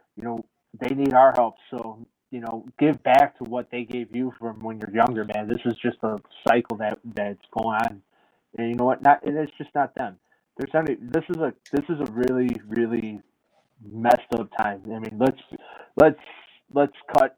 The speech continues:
dry, go and go straight to the point here. This is a really messed up time. There's a lot of people going through some stuff right now. Uh, there's people out there who, who may not be in the right mind. You know, if, if there's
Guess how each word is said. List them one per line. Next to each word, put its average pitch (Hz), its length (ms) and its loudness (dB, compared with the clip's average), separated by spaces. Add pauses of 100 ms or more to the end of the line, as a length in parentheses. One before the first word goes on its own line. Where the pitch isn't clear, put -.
dry, 117 400 0
go 110 280 -14
and 110 200 -18
go 110 180 -8 (120)
straight 110 220 -2
to 104 60 -12
the 101 60 -8
point 107 240 -4
here. 101 160 -10 (320)
This 151 80 2
is 147 80 4
a 127 160 4
really 127 120 4
messed 117 260 -4
up 107 120 -4
time. 117 220 0
There's 107 200 -10
a 110 40 -6
lot 117 220 4
of 113 120 -6
people 110 240 -6
going 110 300 -8
through 107 180 -14
some 101 160 -16
stuff 101 280 -4
right 104 120 -4
now. 104 280 -2 (400)
Uh, 98 180 2 (140)
there's 147 200 4 (240)
people 123 360 0
out 117 200 6
there 107 120 -10
who, 107 340 -12 (460)
who 123 140 -8
may 117 260 -8
not 110 320 -6
be 110 400 -8
in 113 160 -10
the 107 80 -6
right 113 300 -2
mind. 107 440 -4 (500)
You 117 100 2
know, 113 140 2 (140)
if, 123 200 4
if 120 160 2
there's 139 180 8